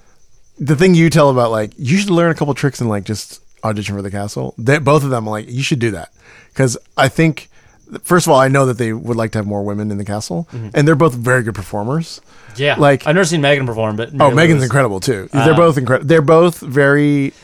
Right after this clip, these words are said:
Speaker 2: Megan from her Instagram.
Speaker 1: Yeah.
Speaker 2: I see the stuff she's doing. I'm like, "You're probably really good."
Speaker 1: Oh, Megan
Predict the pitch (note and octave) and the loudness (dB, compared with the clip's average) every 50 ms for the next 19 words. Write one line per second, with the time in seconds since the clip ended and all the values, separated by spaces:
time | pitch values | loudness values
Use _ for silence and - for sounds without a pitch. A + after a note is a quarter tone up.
0 | - - D#3 F3 G#3 G3+ B3 A#3 F#3 G3 F#3 E3 D#3 D#3 - E3+ D#3+ D#3+ - - | -6 0 0 2 2 0 -2 -2 0 2 2 2 2 2 2 0 0 0 0 -2
1 | D#3+ A#2 A#2 A2+ G#2+ G#2 G2 G2 G2+ G2 - _ _ _ _ _ _ _ - _ | -2 -2 -2 -2 -4 -4 -6 -8 -10 -12 -14 _ _ _ _ _ _ _ -20 _
2 | _ _ _ _ _ _ - C#3 B2 G2+ F#2+ - - _ _ - F3+ E3 D#3 - | _ _ _ _ _ _ -2 -2 -2 -2 -4 -8 -14 _ _ -4 0 0 0 0
3 | F#3 F3+ E3 - E3 D3 D3 C#3 B2 C#3+ D3+ E3 D#3+ D3+ C#3+ E3 - _ - B3+ | 0 -2 0 0 -2 -2 -2 -2 -2 0 0 0 0 -2 -4 -6 -8 _ -6 -6
4 | A#3 F3+ E3+ D#3+ D#3 C#3+ B2+ B2 C3+ C3 B2 A2+ A2+ A2 G#2 G2+ G#2 G#2+ B2 G#2+ | -2 0 2 4 4 4 2 0 -2 -2 -2 -2 -4 -6 -6 -8 -8 -8 -8 -8
5 | - - - _ - D3+ D3+ D3+ D3 D#3 C#3+ E3+ G3+ G#3 A3 G#3+ G3 F3+ D#3 C3 | -8 -12 -10 _ 2 4 4 4 4 2 2 2 4 4 4 2 2 2 0 -4
6 | A#2 | -6